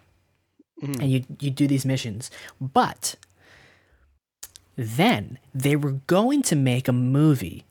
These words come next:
Speaker 2: adaptation of Spy Hunter starring Dwayne "The Rock" Johnson.
Speaker 1: Yeah.
Speaker 2: And so in anticipation of this movie adaptation,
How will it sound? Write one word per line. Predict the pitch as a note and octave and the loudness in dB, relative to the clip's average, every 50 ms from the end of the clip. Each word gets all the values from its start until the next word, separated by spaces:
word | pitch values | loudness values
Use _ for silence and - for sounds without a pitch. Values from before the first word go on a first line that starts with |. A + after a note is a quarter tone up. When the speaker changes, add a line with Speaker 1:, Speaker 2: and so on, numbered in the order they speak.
| _ _ _ _ _ - - - | _ _ _ _ _ -10 -6 -4
Speaker 2:
adaptation | C#3 B2 D3 C3 B2 C3 B2+ - - - F2+ - | -2 0 2 2 2 2 0 -2 -6 -8 -8 -8
of | A2+ - | -8 -8
Spy | - - - A#2 A2+ G#2+ | -6 -4 -4 -4 -2 -4
Hunter | A2+ A#2 F#2 D#2+ - - E2 - - _ _ _ _ _ _ _ _ - | -4 -6 -8 -10 -12 -14 -16 -16 -20 _ _ _ _ _ _ _ _ -8
starring | - - - - - - - F#3 G3 G#3+ G3 C#3 A2 G2+ F2+ F2 G2 A2+ - - _ _ _ _ _ _ _ _ _ _ _ _ _ _ _ _ _ _ _ _ _ _ _ _ _ _ _ - | -2 0 2 2 2 4 4 6 6 6 6 4 2 -4 -8 -12 -12 -14 -16 -18 _ _ _ _ _ _ _ _ _ _ _ _ _ _ _ _ _ _ _ _ _ _ _ _ _ _ _ 0
Dwayne | C3+ C3 C#3 D3 C#3+ C#3 C3+ A#2+ A#2 A2 A2 A2 A#2+ - _ _ _ _ _ _ _ _ _ _ _ _ - | 2 4 6 6 6 4 4 2 0 0 -2 -4 -6 -8 _ _ _ _ _ _ _ _ _ _ _ _ -4
"The | C3+ C3 | -2 0
Rock" | B2 B2+ B2+ A#2 A2+ G2+ - - - | 2 2 2 2 2 -2 -4 -6 -2
Johnson. | - A#2+ A2+ A2 G2+ - - - - E2+ - - - _ _ _ - _ _ _ _ _ _ _ _ _ _ _ _ _ _ _ | 0 0 2 2 0 -2 -2 -4 -4 -8 -12 -16 -18 _ _ _ -20 _ _ _ _ _ _ _ _ _ _ _ _ _ _ _
Speaker 1:
Yeah. | - D3+ C3 A#2 A2+ G2+ G#2 C3 D#3 - _ - | -20 -14 -12 -10 -10 -10 -12 -14 -16 -8 _ 0
Speaker 2:
And | E3+ E3+ D#3+ | 0 2 2
so | - - F#3 | 4 4 4
in | E3+ E3 F3 | 4 4 4
anticipation | E3+ E3 D#3 - A#3 A3+ - A#3+ - G#3+ G3 - F#3+ | 4 4 4 2 2 2 2 2 2 2 2 4 4
of | E3 D3 | 4 2
this | D3 C#3 - | 2 2 2
movie | C3+ C#3 D#3 F3 E3+ D#3 C3+ | 2 4 4 4 4 4 4
adaptation, | B2 - A2 G#2 G#2 G2+ - - - G2 G2+ G2+ C3+ - | 2 2 -2 -4 -4 -4 -4 -4 -4 -2 -4 -6 -6 -8